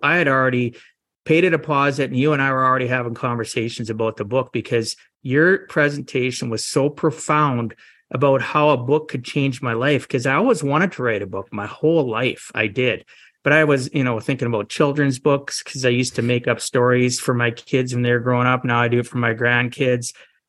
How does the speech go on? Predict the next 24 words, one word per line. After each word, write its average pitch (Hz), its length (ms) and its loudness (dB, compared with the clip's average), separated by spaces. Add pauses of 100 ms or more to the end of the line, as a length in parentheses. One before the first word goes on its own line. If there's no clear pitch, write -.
(120)
But 139 340 0 (140)
that 151 380 0
book 165 380 0 (300)
changed 156 360 0
my 147 140 0
life. 139 420 0
And 131 340 -2 (180)
within 160 360 2
the 202 100 4
months 156 640 0
of 139 140 0
releasing 143 540 0
that 120 240 0
book, 123 320 -2 (720)
I 165 80 0
don't 190 100 4
know 208 120 4
if 175 80 -2
I've 175 80 4
ever 160 200 2
told 160 280 0
you 160 100 0
this 127 180 -4
story. 117 360 -2